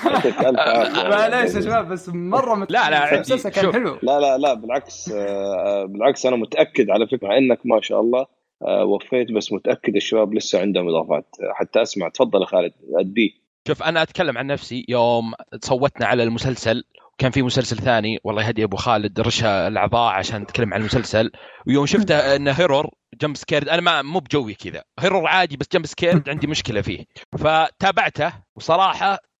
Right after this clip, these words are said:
Speaker 3: تحفة، يعني، عشرة على عشرة. القصة، التمثيل، الإخراج.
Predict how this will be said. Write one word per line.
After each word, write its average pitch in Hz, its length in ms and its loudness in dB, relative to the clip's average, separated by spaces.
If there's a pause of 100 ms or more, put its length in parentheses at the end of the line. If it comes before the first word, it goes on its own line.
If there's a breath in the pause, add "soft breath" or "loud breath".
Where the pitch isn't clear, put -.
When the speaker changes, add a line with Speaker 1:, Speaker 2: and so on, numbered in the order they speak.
(140)
Speaker 3:
تحفة، 185 380 -2 (400)
يعني، 131 420 -2
عشرة 127 260 -2
على 120 360 -2
عشرة. 107 340 -4 (360)
القصة، 160 600 -4 (280)
التمثيل، 117 1120 0 (260)
الإخراج. 107 440 -2